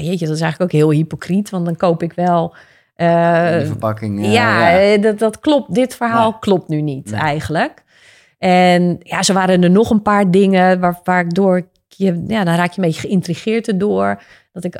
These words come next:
Speaker 1: dacht van, "Het voelt eigenlijk niet zo goed meer." En ook omdat ik dan mensen begeleidde die vegetarisch waren of vegan, van, nou, ook uit professioneel, eh, oogpunt, van, "Wat heb je nou precies allemaal nodig?"
Speaker 2: Ja.
Speaker 1: Dus laat ik daar eens helemaal induiken.
Speaker 2: Ja.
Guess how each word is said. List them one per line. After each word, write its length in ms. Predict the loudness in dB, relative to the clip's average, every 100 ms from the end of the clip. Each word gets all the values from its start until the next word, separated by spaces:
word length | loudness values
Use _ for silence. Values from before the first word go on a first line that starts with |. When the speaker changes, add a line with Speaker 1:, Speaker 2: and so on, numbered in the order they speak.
| -8
Speaker 1:
dacht 260 | -6 -6 -8
van, 80 | -10
"Het 140 | -10
voelt 300 | -8 -6 -6
eigenlijk 380 | -6 -8 -8 -6
niet 100 | -6
zo 80 | -8
goed 280 | -8 -8
meer." 360 | -6 -6 -6 -10 _ _ _ _
En 500 | -4 0 0 0 -2
ook 180 | -2 -2
omdat 220 | -2 -2
ik 100 | -4
dan 140 | -2 0
mensen 340 | 0 -2 -2
begeleidde 520 | -4 -2 -2 0 -2
die 140 | -6 -10
vegetarisch 500 | -16 -14 -10 -8 -8
waren 180 | -12 -12
of 80 |
vegan, 480 | -10 -6 -4 -4 -6
van, 280 | -8 -12 -12 _ _ _ _ _ _
nou, 300 | -6 -2 -2
ook 100 | -2
uit 140 | -4
professioneel, 800 | -2 -4 -2 -4 -2 0 -2 -2
eh, 360 | -2 0 0 -2
oogpunt, 600 | 0 0 0 -2 -2 -2
van, 260 | -6 -8 -4
"Wat 180 | -2 -2
heb 120 | -6
je 80 | -6
nou 140 | -6
precies 300 | -4 -6 -4
allemaal 220 | -4 -2
nodig?" 720 | 0 2 2 2 0 -4 -8 -14 -12
Speaker 2:
Ja. 240 | -12 -12
Speaker 1:
Dus 100 | -8
laat 200 | -6 -6
ik 60 | -4
daar 80 | -4
eens 100 | -2
helemaal 200 | -2 -2
induiken. 540 | -4 -4 -6 -10 -10 -8
Speaker 2:
Ja. 220 | -8